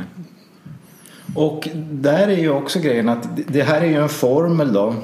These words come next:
Observation, känsla, behov och önskemål. Och de här komponenterna är ju till för att stödja en kontakt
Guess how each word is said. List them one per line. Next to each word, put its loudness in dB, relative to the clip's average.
Observation, 0
känsla, 0
behov 0
och 2
önskemål. -2
Och -4
de 0
här -2
komponenterna 0
är 2
ju -2
till -2
för -2
att 0
stödja 2
en 0
kontakt -4